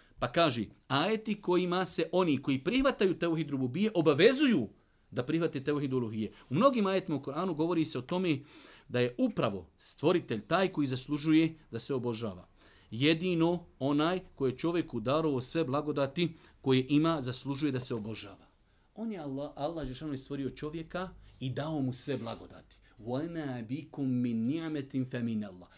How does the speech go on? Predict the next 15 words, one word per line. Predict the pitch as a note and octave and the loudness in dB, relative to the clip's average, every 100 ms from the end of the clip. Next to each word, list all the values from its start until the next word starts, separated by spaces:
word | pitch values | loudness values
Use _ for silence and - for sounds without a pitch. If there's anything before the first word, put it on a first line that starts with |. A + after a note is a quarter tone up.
| - | -6
Sve | - B2+ F#3+ A3+ - | -2 0 0 -2 -6
blagodat | C3 D3+ A#2 A2 - | -2 0 -2 -6 -4
koje | C3 | -4
imate | D3 C3+ | -4 -8
su | - | -12
od | G#2 | -12
Allaha. | G2+ F#2+ F2 D2+ _ _ _ - - | -14 -14 -14 -16 _ _ _ -20 -12
Shodno | - E3 G3+ D3 | -10 -8 -8 -8
tome, | - E3 C3 | -6 -6 -6
zato | G2+ B2+ D#3+ - F3 | -6 -8 -10 -8 -4
se | C3 - C3 - _ _ _ _ _ - | -2 -4 -6 -10 _ _ _ _ _ -6
njemu | C3 C#3 A#2+ | -4 -2 -2
ibadet | A2 A#2 A2 | -2 -4 -6
čini. | - G#2+ F#2+ - - - - _ - | -6 -6 -6 -12 -20 -20 -20 _ -6
Ajet | C3+ E3 | -4 -4